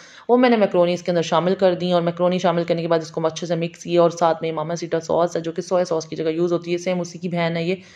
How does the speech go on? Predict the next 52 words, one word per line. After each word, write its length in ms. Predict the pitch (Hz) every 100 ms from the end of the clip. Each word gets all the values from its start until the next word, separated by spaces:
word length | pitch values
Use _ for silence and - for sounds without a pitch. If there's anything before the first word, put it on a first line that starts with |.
| - - -
और 80 | 196
इसको 220 | 196 202
अच्छे 200 | 196 185
से 100 | 185
मिक्स 240 | 180 -
कर 180 | - 180
लें। 200 | 170 175 - _
अच्छा, 180 | 214 233
मैंने 200 | 208 220
यहाँ 200 | 208 180
पे 120 | 180
ना 100 | 190
चिली 280 | 190 175 190
सॉस 240 | 185 175
को 100 | 175
ऐड 180 | 165 156
नहीं 180 | 165 202
किया, 220 | 180 180 165
मैं 160 | 185
उसकी 340 | - - - 160
जगह 240 | 160 160
पे 140 | 165 156
ऐड 180 | 160
करूँगी 360 | - 165 160 202
चिली 300 | 202 165 156 156
गार्लिक 400 | 156 156 180 -
सॉस, 300 | 175 175 165
यानी 120 | 156
कि 100 | 160
जो 100 | 160
केचप 340 | 160 170 240 -
की 80 | 160
सिस्टर 260 | 156 165
होती 240 | 151 147 170
है 60 |
ना, 60 | 175
वो 200 | 156 160
ऐड 140 | 156
करूँगी, 300 | 151 160 165
क्योंकि 260 | 160 170 175
मैं 180 | 165 190
बना 200 | 170 -
रही 100 | 165
हूँ 80 | 156
बड़े 160 | 165
मज़ेदार 500 | 156 156 156 156 156
से 140 | 165 156
चटपटे 460 | - 185 - 175 175
किस्म 360 | 160 - 160
के 180 | 156 170 - - -
चिकन 220 | 185 180 175
मैकरोनी, 460 | 165 160 160 214